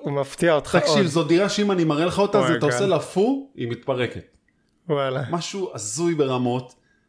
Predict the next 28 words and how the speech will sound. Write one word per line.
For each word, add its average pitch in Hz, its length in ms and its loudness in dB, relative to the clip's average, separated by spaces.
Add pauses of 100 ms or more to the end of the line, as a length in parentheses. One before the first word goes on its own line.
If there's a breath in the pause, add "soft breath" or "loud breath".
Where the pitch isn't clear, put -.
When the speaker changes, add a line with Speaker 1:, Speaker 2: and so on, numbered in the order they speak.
(120)
Speaker 2:
ה-, 117 60 -4 (320)
ה-, 117 340 -2 (340)
המקלחת 151 760 0
והאסלה 147 600 2
זה 127 120 -2
בא-, 127 180 0
באותו 120 420 0
גובה, 143 320 2
אתה 180 140 -2
יושב 120 300 -2
ומתקלח 143 500 -4
ב-, 127 60 -4 (280)
בישיבה, 113 480 -4 (220)
Speaker 1:
וואי. 135 360 -4
Speaker 2:
מתקלח 135 260 0
בישיבה, 135 500 0 (420 loud breath)
כאילו 208 220 2
דירה 160 220 2
כזאת 165 320 -2
הזויה 135 320 0
וקטנה. 139 400 -2 (160)
Speaker 1:
איזה 147 300 -6
הזיה. 139 400 -8
Speaker 2:
חייתי 254 400 2
ב-, 165 100 0
ב-, 131 340 0
באמת, 139 320 0
בחורבה. 160 460 0